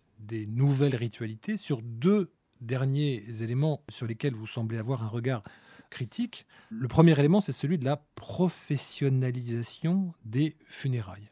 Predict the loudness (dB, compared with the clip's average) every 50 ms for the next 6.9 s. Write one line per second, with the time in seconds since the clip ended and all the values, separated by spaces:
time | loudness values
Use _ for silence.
0 | _ -12 -12 -10 -10 -8 -6 -6 -6 -6 -8 -4 0 2 4 4 4 4 2 2
1 | 0 -2 -2 0 0 0 -2 -2 -4 -2 0 2 2 2 0 -4 -8 -12 -16 -20
2 | -20 -20 -20 -20 _ _ -8 -6 -6 -4 0 0 0 2 4 2 2 0 -2 -4
3 | -4 0 2 2 2 2 0 -2 -2 -2 -2 -2 0 0 0 0 0 -2 -4 -6
4 | -10 _ _ _ -12 -12 -10 -8 -6 -4 -4 -4 -2 -2 -2 -2 -2 -4 -6 -10
5 | _ _ _ -14 -10 -8 -6 -4 -4 -2 0 0 0 0 -2 -4 -6 -6 -6 _
6 | _ -20 -20 -20 -20 -20 _ _ _ -6 -4 -4 -4 -4 -6 -8 -10 -12